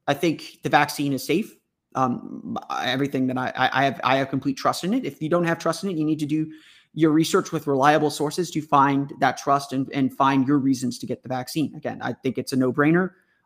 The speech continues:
um, but I understand that for some people it may not be. And I encourage them to seek out reliable sources of information to get the vaccine. Um, it is, it is vital to our survival as a country. It is vital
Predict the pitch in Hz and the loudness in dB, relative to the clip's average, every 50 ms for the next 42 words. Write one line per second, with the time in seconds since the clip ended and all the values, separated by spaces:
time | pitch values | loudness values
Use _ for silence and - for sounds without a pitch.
0 | _ - 147 143 143 143 135 147 139 139 139 143 143 131 - - - 135 135 139 | _ 4 4 6 6 6 4 4 4 4 4 4 2 2 0 0 0 2 2 2
1 | 135 135 135 135 - - - - - 135 123 127 135 131 - 143 143 117 151 147 | 2 2 0 0 -4 -6 -8 -6 -4 -4 -2 -2 -2 0 0 0 2 2 4 4
2 | 143 151 165 170 - - 113 117 131 131 131 127 120 - - - 131 123 - - | 6 6 6 4 4 0 -4 -6 -4 -4 -4 -4 -6 -6 -4 -2 -2 0 2 2
3 | 147 147 143 127 135 127 135 139 135 - - 135 135 131 - - _ _ _ - | 4 4 2 2 0 0 2 0 0 0 0 0 0 0 -2 -6 _ _ _ -12
4 | - - 170 156 - 160 156 156 160 147 131 127 127 139 143 151 143 - 147 139 | -4 -2 -2 2 6 6 6 6 4 2 2 2 2 2 2 0 -2 -4 -4 -6
5 | 127 139 135 143 139 139 135 131 151 143 131 117 120 - - 123 - - 127 120 | -4 -6 -6 -4 -2 -2 0 0 0 0 0 -2 -4 -6 -6 -6 -6 -6 -6 -6
6 | 123 - - 131 120 127 127 127 - - 139 120 - _ _ _ _ - 123 123 | -6 -6 -4 -4 -4 -4 -4 -6 -6 -6 -6 -6 -8 _ _ _ _ -8 -6 -6
7 | 120 117 - - - 120 113 113 113 117 - - - - - 127 120 117 120 117 | -6 -6 -8 -8 -8 -8 -8 -6 -8 -8 -10 -10 -10 -10 -8 -6 -6 -4 -6 -6
8 | 110 - - - _ _ 180 156 139 135 143 151 151 143 - - 147 135 127 - | -8 -12 -12 -14 _ _ -2 2 2 4 4 2 2 0 -2 -2 -2 -2 -2 0
9 | - 127 127 - - 127 123 123 123 123 123 123 - - - 175 190 - 214 190 | 0 -2 -2 -2 -6 -6 -6 -6 -6 -6 -8 -10 -12 -10 -6 -6 -4 -2 -2 -2
10 | 156 135 123 139 131 131 135 139 147 147 143 | -2 -4 -4 -4 -2 0 0 0 0 -2 -4